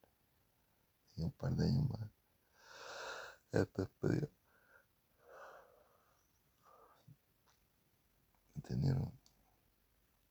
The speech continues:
Entonces, lo importante es tener, mantener la fe. Sigan siendo derechos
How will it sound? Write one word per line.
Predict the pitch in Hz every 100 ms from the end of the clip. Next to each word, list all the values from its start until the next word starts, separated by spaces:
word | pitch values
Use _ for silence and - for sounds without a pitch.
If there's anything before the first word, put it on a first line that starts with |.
| _ _ _ _ _
Entonces, | - - 76 80
lo | 71 78
importante | 82 - - 80 - -
es | 80 - - -
tener, | -
mantener | 87 87 - 80
la | -
fe. | - 92 95 104 - _ _ _ _ _ _ _ _ _ _ _ _
Sigan | - - 82 82 80
siendo | - 85 82 80 80 80 - -
derechos | 85 92 101 - 92